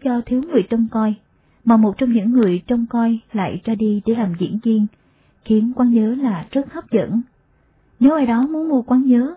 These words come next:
hẳn họ sẽ coi Tết là một dịp buôn may bán đắt. Vậy nên thời điểm Tết sẽ giúp quán nhớ bán được giá hơn. Thành có lý trong tất cả. Hẳn Thành sinh ra là để làm doanh nhân. Tâm An vừa đăng tin lên mạng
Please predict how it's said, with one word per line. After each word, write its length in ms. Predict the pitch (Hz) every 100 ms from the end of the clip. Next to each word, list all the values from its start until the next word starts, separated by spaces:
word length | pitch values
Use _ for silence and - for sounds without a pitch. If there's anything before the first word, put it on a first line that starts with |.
| _ _
hẳn 240 | 226 208 254
họ 200 | 202 175
sẽ 120 | -
coi 240 | 226 233 220
Tết 360 | - 330 -
là 60 | 233
một 200 | 185 -
dịp 200 | 190 -
buôn 260 | 196 226 208
may 180 | 202 185
bán 200 | 190 208
đắt. 160 | 254 294 - _ _ _ _ _ -
Vậy 160 | 214
nên 340 | 214 247 226 226
thời 120 | 233
điểm 160 | 180 180 262
Tết 180 | 302 - -
sẽ 60 | 190
giúp 100 | 254
quán 200 | 254 247
nhớ 240 | 247 226 277
bán 240 | 214 214 285
được 180 | 226 -
giá 240 | 196 247
hơn. 220 | 262 214 202 _ _ _ _ _ _ _ _ _ _ _ _ _ _ _
Thành 300 | 220 190 160
có 100 | -
lý 320 | 240 220 240 294
trong 220 | 233 196 -
tất 180 | 285
cả. 320 | - 170 185 254 _ _ _ _ _ _
Hẳn 340 | - 214 190 247
Thành 140 | 277 214
sinh 140 | 262 240
ra 200 | 254 247
là 140 | 233
để 140 | 170 214
làm 240 | 240 175 175
doanh 180 | 226
nhân. 240 | 226 240 226 _ _ _ _ _ _ _ _
Tâm 180 | 233 208
An 300 | 202 190 190
vừa 60 | 190
đăng 180 | 214 220
tin 180 | 226 220
lên 180 | 214
mạng 280 | 208 160 175